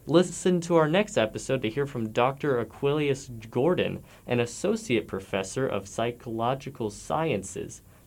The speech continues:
I'm Greg Burns, and you've been listening to Chatting It Up on U C M Radio,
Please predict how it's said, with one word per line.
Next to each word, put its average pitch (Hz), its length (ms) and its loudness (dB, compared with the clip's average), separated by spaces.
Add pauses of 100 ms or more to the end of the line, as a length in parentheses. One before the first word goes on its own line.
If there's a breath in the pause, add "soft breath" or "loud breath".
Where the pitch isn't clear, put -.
I'm 123 180 4
Greg 120 280 4
Burns, 143 420 4
and 113 120 2
you've 135 160 -4
been 135 220 0
listening 147 380 -2
to 104 80 -2
Chatting 165 460 0
It 160 120 6
Up 123 220 4
on 90 160 -2
U 110 100 0
C 139 220 -2
M 135 100 0
Radio, 139 480 2